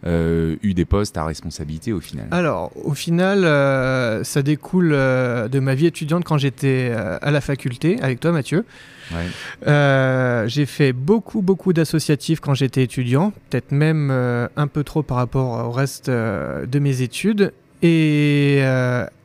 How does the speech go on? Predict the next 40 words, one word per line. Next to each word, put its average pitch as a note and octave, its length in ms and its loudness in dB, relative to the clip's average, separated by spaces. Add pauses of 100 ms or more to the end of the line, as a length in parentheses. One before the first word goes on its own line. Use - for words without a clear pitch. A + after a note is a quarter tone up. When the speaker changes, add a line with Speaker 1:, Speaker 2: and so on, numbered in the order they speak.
(880)
Speaker 2:
par E3 160 4
la D#3 100 2
suite, - 460 -4
une D3 160 2
fois D#3+ 180 0
que, - 180 -2
euh, B2+ 840 0
je A#2 60 -8
suis C#3 120 -8
sorti D3 280 -4
de C#3+ 40 2
la C#3 80 2
fac, F#3 240 0
que D3 140 2
je B2+ 100 0
me, C#3 100 4
j'ai B2+ 180 0
commencé C#3 340 0
à C3 40 2
travailler C3+ 220 0
en B2+ 60 0
cabinet, C3+ 380 0
je D#3 100 -4
me C3+ 40 -2
suis B2 540 -4 (480)
trop - 320 2
vite F3+ 240 -2
enfermé, E3 680 2
euh, B2 180 -2 (960)
dans C#3+ 840 4
la C3 120 2
vie C3+ 140 2
active F3+ 440 0
et D3+ 100 2
cette C#3 220 0
vie D3+ 120 4
associative D#3 520 0
me D3+ 80 4
manquait C3 380 -2
énormément. D#3+ 520 2